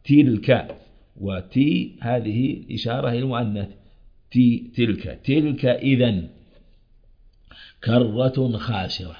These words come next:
والتاء هذه ضمير مبني على السكون في محل رفع مبتدأ على الياء المحذوفة، أصلها تي، وتي، وتاء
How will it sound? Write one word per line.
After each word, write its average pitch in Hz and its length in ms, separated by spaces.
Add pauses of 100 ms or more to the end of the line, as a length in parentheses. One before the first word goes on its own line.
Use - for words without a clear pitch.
(640)
والتاء 131 720 (100)
هذه 113 680 (560)
ضمير 127 540 (240)
مبني 117 380
على 104 200
السكون 113 760
في 107 180
محل 107 280
رفع 110 240
مبتدأ 113 720 (440)
على 107 440
الياء 107 380
المحذوفة، 104 380
أصلها 113 320
تي، 131 600 (680)
وتي، 110 560 (360)
وتاء 120 600